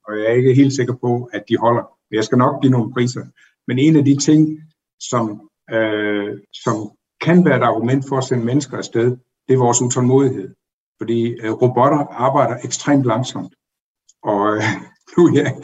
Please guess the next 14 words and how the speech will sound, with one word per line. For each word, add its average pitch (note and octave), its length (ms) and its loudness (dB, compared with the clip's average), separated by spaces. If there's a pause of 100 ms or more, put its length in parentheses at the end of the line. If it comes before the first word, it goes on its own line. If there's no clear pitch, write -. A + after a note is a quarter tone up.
(140)
jeg C3+ 100 4
er C3+ 80 0
blevet C#3+ 220 6
fireogtres. C#3+ 600 0 (300)
Hvis A#2 140 -4
jeg C3+ 100 4
skal D3 140 0
nå D3+ 180 6
at D3 80 0
se C#3+ 220 2
resultater C3 640 -2 (460)
af B2 120 -2
nogle A#2 200 -2
ting, C#3 300 2